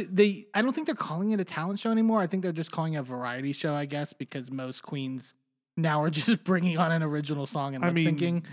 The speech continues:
Speaker 2: but where's the variety? I
Speaker 1: Sure.
Speaker 2: mean, fourteen out of the sixteen queens did lip syncs.
Speaker 1: Yes, but
Speaker 2: Like
Speaker 1: I think the th-,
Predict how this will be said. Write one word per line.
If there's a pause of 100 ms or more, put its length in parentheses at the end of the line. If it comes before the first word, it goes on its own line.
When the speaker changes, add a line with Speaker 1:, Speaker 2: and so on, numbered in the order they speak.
(120)
Speaker 2:
but
where's
the
variety?
I (120)
Speaker 1:
Sure.
Speaker 2:
mean, (640)
fourteen (120)
out
of
the
sixteen
queens (400)
did
lip
syncs.
Speaker 1:
Yes,
but
Speaker 2:
Like (420)
Speaker 1:
I
think
the
th-,